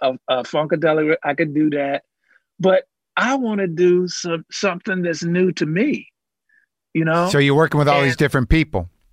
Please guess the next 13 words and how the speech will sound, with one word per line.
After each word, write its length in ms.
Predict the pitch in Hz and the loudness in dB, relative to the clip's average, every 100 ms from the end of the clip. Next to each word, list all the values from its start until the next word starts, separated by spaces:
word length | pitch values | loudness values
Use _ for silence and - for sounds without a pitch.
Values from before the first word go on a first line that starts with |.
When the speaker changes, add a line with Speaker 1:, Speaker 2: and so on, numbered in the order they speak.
| _ _ _ _ | _ _ _ _
Speaker 1:
Yeah, 580 | 175 196 226 240 175 120 - | 0 2 4 2 0 -4 -2
yeah, 220 | 190 202 | 0 2
and 280 | 165 185 196 | 2 2 2
it, 140 | 185 - | -4 -2
and 160 | 190 | -2
it, 140 | 208 - | -2 -4
and 120 | 170 | -6
it 160 | 196 175 | -6 -2
gives 260 | 208 214 | -2 -2
you 180 | 196 202 | 0 0
another 440 | 185 180 196 196 190 | 0 0 -2 0 -4
kind 340 | 196 185 175 | -6 -10 -8
of 120 | 170 | -10